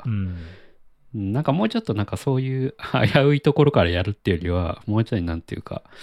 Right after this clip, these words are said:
Speaker 2: わかりやすい。だからブロックチェーンで言えば、結構よくやられてるのは貢献、そのサービスに対する貢献度によって、
Speaker 1: うん。
Speaker 2: プライスが変わる。まあ、貢献度って何かっていうと、
Speaker 1: はい。
Speaker 2: 例えばステーキングとか呼ばれてる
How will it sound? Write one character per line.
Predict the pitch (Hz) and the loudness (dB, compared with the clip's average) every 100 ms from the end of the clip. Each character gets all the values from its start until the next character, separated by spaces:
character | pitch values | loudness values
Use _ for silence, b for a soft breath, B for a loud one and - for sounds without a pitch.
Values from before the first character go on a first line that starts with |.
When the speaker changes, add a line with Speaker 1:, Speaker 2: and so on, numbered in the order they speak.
| B B B B | B B B B
Speaker 2:
わ | 95 98 | -2 2
か | 113 | 4
り | |
や | 123 | 4
す | 113 127 | 4 0
い。 | 87 - - _ _ _ _ - | -2 -4 -18 _ _ _ _ -8
だ | 101 | -2
か | |
ら | 92 | 4
ブ | 123 | 4
ロ | |
ッ | 151 | 4
ク | |
チ | - 180 | 2 2
ェ | |
ー | |
ン | |
で | 127 | 4
言 | 92 | 2
え | |
ば、 | 87 80 78 | 2 0 0
結 | - 151 | -2 0
構 | 98 | 0
よ | 113 | 0
く | 123 | 2
や | 90 | 2
ら | 90 | 2
れ | 95 | 0
て | 110 | 0
る | |
の | 92 | 0
は | 85 | -4
貢 | - 139 135 | 2 4 6
献、 | 147 127 - | 4 0 -2
そ | - | -2
の | 127 | -2
サ | - 139 | 2 0
ー | |
ビ | 110 | 0
ス | |
に | 90 | -2
対 | 90 | -4
す | - | -4
る | - | -6
貢 | - 131 131 | 0 2 4
献 | 147 117 | 2 0
度 | 90 | -2
に | 82 | -4
よ | 82 | -8
っ | - - | -12 -6
て、 | 101 82 | -4 2
Speaker 1:
う | 120 | 2
ん。 | 107 101 98 87 82 - | 4 2 -2 -6 -8 -2
Speaker 2:
プ | |
ラ | 98 87 | 2 2
イ | |
ス | 80 82 | 0 -4
が | 85 | -4
変 | - 85 | -2 -2
わ | 85 | -2
る。 | 98 - - | -6 -10 -10
ま | |
あ、 | 95 | 0
貢 | 147 143 | 2 2
献 | 151 | 2
度 | 107 | 2
っ | |
て | 92 | 0
何 | 92 98 | 0 -2
か | - - | -6 -10
っ | - | -12
て | - | -12
い | |
う | - | -12
と、 | - 85 | -10 -10
Speaker 1:
は | |
い。 | 85 - | -8 -2
Speaker 2:
例 | 113 | -2
え | |
ば | 87 | -2
ス | - | -2
テ | 123 123 | 0 0
ー | |
キ | - 123 | 0 -2
ン | 117 | -2
グ | 113 113 | -2 -6
と | - - | -6 -4
か | - | -2
呼 | 82 82 | -2 -2
ば | 85 | -2
れ | 85 | -2
て | 92 | -4
る | 85 85 | -4 -6